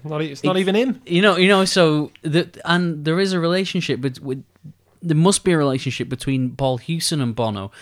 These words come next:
Speaker 2: and how Paul Hewson feels about Bono, and how Bono feels about Paul Hewson.
Speaker 1: Mm.
Speaker 2: And he inhabits both those personalities.
Speaker 1: Yeah.
Speaker 2: On,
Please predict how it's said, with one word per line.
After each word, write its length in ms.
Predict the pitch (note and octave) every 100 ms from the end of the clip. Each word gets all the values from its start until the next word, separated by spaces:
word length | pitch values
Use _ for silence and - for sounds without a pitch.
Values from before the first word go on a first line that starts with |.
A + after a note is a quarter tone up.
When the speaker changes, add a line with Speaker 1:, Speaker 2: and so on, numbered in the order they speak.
| -
Speaker 2:
and 100 | C3+
how 140 | C#3+ C#3+
Paul 320 | - C#3+ D3
Hewson 520 | C#3 D#3 - C#3 G#2+ - _
feels 280 | - C#3+ B2
about 300 | A#2+ A2+ B2
Bono, 300 | G#2+ G2+ G2
and 100 | B2
how 120 | C#3+
Bono 380 | C3 C#3 B2 C3
feels 260 | B2+ B2+ A#2
about 240 | A#2 G#2+
Paul 220 | - A2+
Hewson. 460 | A#2+ E3 - - - -
Speaker 1:
Mm. 240 | A#2 G#2+ - _ _ _ C#3+
Speaker 2:
And 160 | D#3
he 380 | E3+ G3 F3 - _ _ _ -
inhabits 840 | D#3 C3+ F3+ D#3+ G#2 - - - _ _ _ _ _ -
both 260 | E3 D#3+
those 240 | D#3 D3+ -
personalities. 1080 | D3 C3+ - C3+ E3 D3+ - - A#2 - -
Speaker 1:
Yeah. 200 | C#3 A#2+ - _ _ _ _ _ _ _
Speaker 2:
On, 120 | D#3